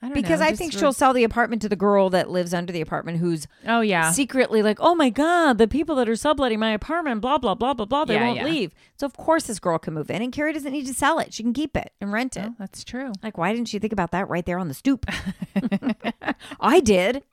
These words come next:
Speaker 1: Oh,
Speaker 2: Uh,
Speaker 1: God.
Speaker 2: so the sema, looking at the apartment, we saw Ryan Serhant.
Speaker 1: Ryan Serhant,
Speaker 2: Wasn't he in the
Speaker 1: New York
Speaker 2: original?
Speaker 1: City.
Speaker 2: Wasn't he in the original?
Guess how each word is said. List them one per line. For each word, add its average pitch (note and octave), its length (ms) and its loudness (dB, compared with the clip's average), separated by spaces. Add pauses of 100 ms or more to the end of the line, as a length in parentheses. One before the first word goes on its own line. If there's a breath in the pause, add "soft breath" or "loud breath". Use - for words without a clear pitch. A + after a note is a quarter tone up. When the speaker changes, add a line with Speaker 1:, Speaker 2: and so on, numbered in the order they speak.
(1600 loud breath)
Speaker 1:
Oh, A3+ 60 -2
Speaker 2:
Uh, A#3+ 340 6
Speaker 1:
God. C#4 640 6
Speaker 2:
so A#3+ 60 -6
the C4+ 160 6
sema, E4 840 4 (500)
looking A#3 300 4
at A#3 60 6
the A#3 80 2
apartment, G#3 360 2 (100)
we B3 160 8
saw B3 440 10
Ryan A3+ 540 6
Serhant. A3 760 4
Speaker 1:
Ryan F3+ 260 0
Serhant, C4 600 -2
Speaker 2:
Wasn't D#5+ 320 2
he F#4 120 -2
in E4 80 2
the D4+ 60 4
Speaker 1:
New C4 120 6
York G3+ 140 2
Speaker 2:
original? A3+ 480 2
Speaker 1:
City. G#3+ 420 0 (200)
Speaker 2:
Wasn't D#4 200 -4
he D#4+ 80 -4
in C#4 40 -4
the B3+ 120 -2
original? F#3 600 -4